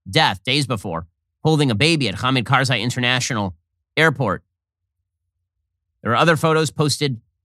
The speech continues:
showing her posing near a cargo plane as a line of people waited on board,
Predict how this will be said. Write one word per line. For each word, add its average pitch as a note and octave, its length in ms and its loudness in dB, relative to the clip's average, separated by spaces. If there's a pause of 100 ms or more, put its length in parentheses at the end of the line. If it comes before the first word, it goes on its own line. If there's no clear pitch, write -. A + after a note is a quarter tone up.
(400)
showing D3+ 300 4
her C#3 80 4
posing D3 300 4
near B2+ 100 2
a A#2 80 2
cargo D3+ 380 2
plane B2 180 -2
as A2+ 80 -2
a A#2+ 60 -4
line B2+ 180 2
of A2 80 -8
people C3 240 -6
waited C3 300 0
on A#2 200 0
board, A#2 360 -2